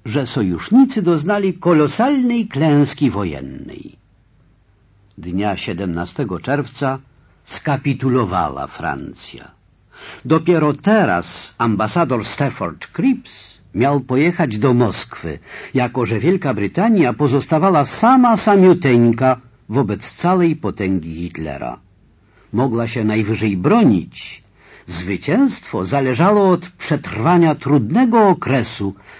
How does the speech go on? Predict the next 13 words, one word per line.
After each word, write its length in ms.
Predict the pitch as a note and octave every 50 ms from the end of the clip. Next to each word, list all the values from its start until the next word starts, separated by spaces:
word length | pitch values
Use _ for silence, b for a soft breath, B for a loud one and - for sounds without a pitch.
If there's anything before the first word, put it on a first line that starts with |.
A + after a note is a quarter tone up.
| B B -
aż 300 | G#2 G#2+ A2 G#2 F#2+ A2+
do 240 | C#3+ A#3 A#3 - -
ewentualnego 840 | G#2+ G2+ G2 G#2 G2 F#2+ - A2+ G#2+ F#2+ G2+ A2+ - G#2 G#2 G#2 F#2
sukursu 720 | - - - D#2 - - E3 E3 C#3+ A#2 - - G#2 F2+
z 120 | E2+ E2+ F2+
nadwolgi 1000 | F#2+ C#2+ - - E2+ - C#3 F#3+ G3 F#3+ F3+ E3 C#3+ D#3 D#3+ D#3 D3+ C#3+ D3 - _ _ _ _ _
i 140 | - C#3 A#2+
zza 380 | F2+ F2 E2+ D#2+ D#2 E2+ D#2+ E2
oceanu. 800 | E2 F2+ F2 - - F2+ D2+ C#2 C#2 C2+ - - - - - - - _ _ b b b b b b b b b b b b b b b b b b _ _ _
Ciekawie 500 | - - D3+ D3 - A3+ B3+ A#3+ B3 A3+
wspomina 680 | - - - - - G#2 F2+ G#2 D3+ G#3+ A#3 A3+ G3+
te 160 | - - C3
dni 400 | F#2 E2 E2+ G2 A2+ C#3 F3 E3